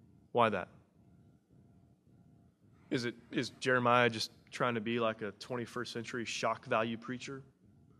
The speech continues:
No. It's for the teaching value of it.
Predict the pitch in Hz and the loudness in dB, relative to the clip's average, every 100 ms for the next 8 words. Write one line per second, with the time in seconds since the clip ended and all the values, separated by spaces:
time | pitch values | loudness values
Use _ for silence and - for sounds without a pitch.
0 | - _ - 95 - - _ _ - - | -20 _ -10 -10 -10 -20 _ _ -20 -20
1 | _ - _ - - - - - 131 113 | _ -20 _ -20 -20 -20 -14 -10 -6 -8
2 | 95 - 143 - 95 92 90 87 85 | -8 -8 -6 -6 -8 -10 -10 -14 -20